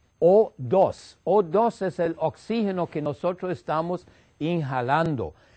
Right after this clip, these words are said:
Esto queda libre aquí porque fíjate aquí tenemos C O dos y H dos O.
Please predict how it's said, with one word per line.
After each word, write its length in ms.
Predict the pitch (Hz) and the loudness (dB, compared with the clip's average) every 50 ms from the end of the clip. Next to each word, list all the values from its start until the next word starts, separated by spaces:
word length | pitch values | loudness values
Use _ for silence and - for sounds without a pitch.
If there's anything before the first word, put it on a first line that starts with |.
| _ _ - | _ _ -2
Esto 480 | 165 185 214 196 - - 233 208 208 - | 0 0 0 -2 -2 -2 -2 -2 -2 -2
queda 400 | - 185 185 175 185 175 160 - | -2 0 2 2 2 0 0 -2
libre 520 | 131 139 147 160 214 233 214 196 170 156 | -6 -6 -4 -2 -2 -2 -2 0 0 -2
aquí 280 | 139 117 - - 180 147 | -2 -2 -6 -8 -8 -8
porque 460 | 113 - 143 135 131 - 160 135 117 | -4 -2 -2 -2 -2 -2 -4 -4 -4
fíjate 500 | - 156 160 160 175 175 170 - 190 196 | -2 -2 -2 0 0 -2 -2 0 0 0
aquí 320 | 208 - - - 151 147 139 | 0 0 -2 -2 -4 -4 -4
tenemos 560 | - 143 127 127 143 151 160 165 170 156 - | -4 -6 -4 -2 0 0 0 0 -2 -2 -2
C 460 | - - - 185 190 220 220 - _ _ _ _ | -6 -4 -2 0 0 0 -2 -4 _ _ _ _
O 200 | - 131 170 190 | 0 2 2 2
dos 480 | 180 175 160 143 170 220 - - - _ _ _ _ _ _ _ _ - | 4 4 6 6 6 4 2 -4 -14 _ _ _ _ _ _ _ _ -6
y 140 | 156 151 - | -6 -4 0
H 400 | 147 160 190 185 - - 196 190 | 2 2 2 2 2 0 0 0
dos 320 | 160 190 190 185 170 - - | 2 2 2 0 0 -2 0
O. 280 | - 208 180 - - | 2 2 2 2 0